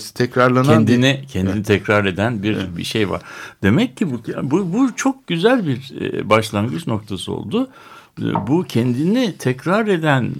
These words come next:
Speaker 2: e, olay <laughs> dediğimiz zaman, e, bu demek ki çok, e, çok bileşenli, çok aktörlü bir olaydan bahsediyoruz. Ve de, e, bunun failleri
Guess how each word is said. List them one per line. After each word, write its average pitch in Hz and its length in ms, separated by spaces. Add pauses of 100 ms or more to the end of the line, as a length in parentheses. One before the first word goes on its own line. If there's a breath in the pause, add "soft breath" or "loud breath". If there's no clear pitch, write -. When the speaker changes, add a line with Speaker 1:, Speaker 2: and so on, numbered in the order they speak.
(160)
Speaker 2:
e, 110 320 (140)
olay 139 440
<laughs> - 0
dediğimiz 110 560
zaman, 143 400 (680 loud breath)
e, 110 220 (260)
bu 117 220
demek 220 320
ki 143 140
çok, - 420 (120)
e, 58 60 (880)
çok 233 240
bileşenli, 135 640
çok - 400
aktörlü 139 640
bir 156 100
olaydan 104 560
bahsediyoruz. 92 760 (380 loud breath)
Ve 185 160
de, 254 200 (640 soft breath)
e, 117 40 (520)
bunun 180 220
failleri 160 800